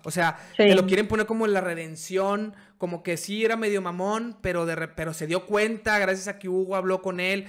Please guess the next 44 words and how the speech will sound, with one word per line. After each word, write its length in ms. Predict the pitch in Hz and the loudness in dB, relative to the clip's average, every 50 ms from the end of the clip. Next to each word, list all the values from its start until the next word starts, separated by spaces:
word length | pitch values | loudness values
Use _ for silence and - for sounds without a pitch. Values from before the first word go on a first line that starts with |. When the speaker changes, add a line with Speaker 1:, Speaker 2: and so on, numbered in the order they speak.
| - - - | -12 -8 -2
Speaker 1:
la 120 | 165 165 | -2 -2
regaña, 640 | 160 156 143 143 147 160 180 190 202 214 214 202 185 | 0 0 -2 0 0 0 2 2 2 0 0 -2 -2
la, 160 | 175 - - | -4 -4 -4
la 220 | 170 170 165 160 156 | -4 -4 -2 -4 -4
sienta 340 | - 170 175 175 175 208 | -4 -8 -8 -4 -2 0
ahí, 320 | 190 180 180 202 220 226 220 - - - - _ _ _ | 0 0 0 -2 -6 -8 -10 -14 -20 -20 -20 _ _ _
y 120 | 190 180 | -2 2
luego 220 | 175 175 185 196 | 4 4 4 2
se 100 | 196 196 | 2 2
da 160 | 185 190 202 196 | 2 0 2 0
cuenta 280 | 214 214 208 202 208 | -2 -2 -2 0 -2
y 40 | 202 | -2
dice, 140 | 190 196 170 | -2 -4 -6
"No, 160 | 170 180 185 | -6 -6 -6
la 80 | 175 165 | -6 -6
estoy 220 | 156 - - 190 | -8 -8 -8 -6
regando, 400 | 202 214 214 202 202 196 190 175 | -6 -4 -4 -2 -2 -2 -2 -4
es 100 | 180 180 | -6 -6
mi 240 | 202 196 196 202 202 | -8 -6 -4 -2 -2
hija, 340 | 196 196 196 175 156 147 - - - - - - - - | -4 -4 -4 -4 -6 -6 -6 -10 -18 -20 -20 -20 -20 -10
a 120 | - 156 160 | -6 -4 -4
la 120 | 160 160 | -4 -4
chingada 360 | 160 - 175 170 180 202 214 226 | -6 -6 -6 -2 0 0 0 2
la 120 | 220 220 | 0 -2
grabación, 460 | 214 202 190 170 160 - - 220 240 | -2 -2 -2 -4 -4 -4 -4 -6 -4
como 320 | 233 - 196 180 170 156 - | -4 -6 -6 -6 -6 -8 -8
quedó, 420 | 170 156 160 185 214 233 247 240 - - - - _ | -6 -2 0 0 2 0 0 -2 -6 -14 -20 -20 _
vámonos 540 | - 151 175 202 220 226 226 214 214 202 202 | -6 0 2 2 2 2 0 -2 -2 -2 -2
a, 240 | 185 170 160 156 151 | -2 0 0 0 -2
a 340 | 143 - 156 156 - - _ | -2 -4 -6 -8 -8 -8 _
por 140 | 165 151 - | -8 -8 -8
tu 140 | - 165 156 | -6 -6 -4
helado". 400 | 156 165 165 160 147 135 - - - - - _ _ _ _ _ _ _ | -2 0 0 2 0 0 -2 -6 -16 -20 -20 _ _ _ _ _ _ _
Claro 280 | 165 165 196 226 220 | -6 -4 -4 -4 -2
que 80 | - 233 | -2 -2
eso 160 | 214 220 233 | -2 -2 -4
no 140 | 233 233 226 | -4 -4 -4
pasó. 260 | 240 233 190 220 240 | -4 -4 -2 -2 -2
Imagínate 640 | 233 214 190 196 208 226 254 269 269 - 294 302 294 - | -2 -2 -4 -2 -2 -2 -2 -2 -2 -4 -6 -8 -8 -10
si 260 | - - - 196 214 214 | -10 -10 -6 0 2 2
esa 300 | 233 240 - 294 277 254 | 2 2 2 0 0 0
es 80 | 247 | 0
la 100 | 277 277 | 0 -2
versión 480 | 262 220 190 190 - 196 196 226 254 | -2 -2 -4 -4 -4 -4 -4 -4 -6